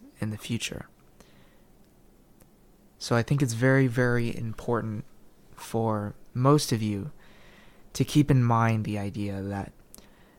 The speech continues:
the potential to make a lot of money in markets is always going to be there. And I think it's even more prevalent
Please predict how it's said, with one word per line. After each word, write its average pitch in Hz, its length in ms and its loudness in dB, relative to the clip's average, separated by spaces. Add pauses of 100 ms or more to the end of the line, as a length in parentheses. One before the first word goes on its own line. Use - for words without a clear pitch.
the - 80 -4
potential 156 640 4
to - 160 -2
make 120 180 4
a 117 60 2
lot 110 300 2
of 104 180 -2
money 104 380 -6
in 101 100 -8
markets 107 800 -4 (720)
is 120 160 2
always 113 280 4
going 104 220 -4
to 98 80 -8
be 101 140 -4
there. - 320 -8 (1200)
And 117 140 -2
I 120 80 4
think 147 220 6
it's 139 160 4
even 120 240 4
more 117 260 4
prevalent 107 560 -6